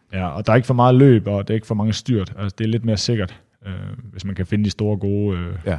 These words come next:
Speaker 1: gode sveje, som man kan dunke lidt derud af, ikke? Og, og holder egentlig en ganske fin fart, så længe det ikke er for teknisk. Så, så risikoen for, altså, vi var selvfølgelig også bange for i gamle dage med, med styrt, mountainbikes, cykelcross og sådan noget, der er alligevel lidt chance for at, at ryge lidt rundt, ikke?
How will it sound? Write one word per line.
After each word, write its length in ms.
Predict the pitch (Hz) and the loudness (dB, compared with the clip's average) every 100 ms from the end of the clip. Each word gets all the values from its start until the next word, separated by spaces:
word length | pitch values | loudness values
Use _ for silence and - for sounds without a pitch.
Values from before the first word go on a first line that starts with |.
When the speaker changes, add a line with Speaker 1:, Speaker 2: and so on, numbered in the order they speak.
| - | -2
Speaker 1:
gode 120 | 104 | -4
sveje, 240 | - 98 | -2 -2
som 120 | 98 98 | -2 -2
man 120 | 95 | -4
kan 120 | 101 | -4
dunke 220 | 104 107 | -2 -2
lidt 180 | 104 - | -2 -4
derud 160 | 104 104 | -4 -2
af, 120 | 90 | -4
ikke? 120 | 95 - | -8 -10
Og, 120 | 92 - _ _ _ _ | -14 -14 _ _ _ _
og 100 | 90 | -4
holder 200 | 107 113 | 0 2
egentlig 240 | 104 92 | 0 -4
en 60 | 90 | -4
ganske 300 | 95 104 - | -6 -6 -8
fin 220 | - 101 | -6 -6
fart, 240 | 104 98 | -6 -8
så 60 | 87 | -8
længe 140 | 95 | -8
det 60 | 98 | -6
ikke 100 | 98 | -6
er 60 | 95 | -8
for 80 | |
teknisk. 460 | - - 107 98 - _ _ _ _ _ _ | -10 -8 -8 -8 -12 _ _ _ _ _ _
Så, 200 | _ - | _ -8
så 160 | 87 - | -6 -2
risikoen 440 | 107 123 113 120 | 0 2 2 2
for, 240 | 107 117 113 | 4 2 2
altså, 200 | 104 110 | 0 -2
vi 120 | 110 | 0
var 100 | 104 | 0
selvfølgelig 260 | 104 117 117 | 0 2 2
også 120 | 104 | 2
bange 200 | 104 117 | 0 0
for 100 | 107 | 0
i 20 | |
gamle 280 | 101 107 104 | 0 0 0
dage 120 | 101 | 0
med, 260 | 104 95 95 | 0 -2 -2
med 360 | 101 98 95 104 - | -4 -4 -6 -8 -10
styrt, 440 | - - 110 92 | -6 0 2 0
mountainbikes, 520 | 90 107 95 90 92 | -2 -4 -4 -6 -6
cykelcross 640 | - - 107 92 - 95 - | -6 -8 -8 -8 -8 -8 -8
og 60 | |
sådan 100 | 101 | -10
noget, 100 | 98 | -8
der 60 | 90 | -4
er 60 | 104 | -2
alligevel 260 | 98 98 | -2 -2
lidt 140 | 92 - | -4 -4
chance 280 | 92 95 | -6 -6
for 280 | - 87 82 | -6 -6 -6
at, 60 | 85 - _ _ _ _ _ _ _ 101 | -10 -16 _ _ _ _ _ _ _ -4
at 80 | 95 | 0
ryge 100 | 95 | 2
lidt 140 | 98 | 2
rundt, 260 | 95 104 95 | 0 0 -2
ikke? 240 | 92 - | -8 -10